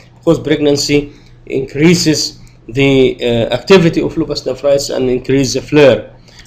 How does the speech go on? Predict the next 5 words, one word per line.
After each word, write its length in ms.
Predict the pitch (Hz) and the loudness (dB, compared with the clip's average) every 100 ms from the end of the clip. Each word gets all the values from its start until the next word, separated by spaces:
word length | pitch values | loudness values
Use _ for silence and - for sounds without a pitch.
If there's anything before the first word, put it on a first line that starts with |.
| - - | -16 -4
Um, 680 | 127 131 127 120 120 123 - | -2 0 -2 -2 -4 -4 -6
and 200 | 131 120 | -6 0
this, 480 | 190 202 - - - - - | 2 2 0 -10 -18 -20 -2
uh, 200 | 127 117 | 0 2
the 320 | 110 135 131 | 0 -2 -2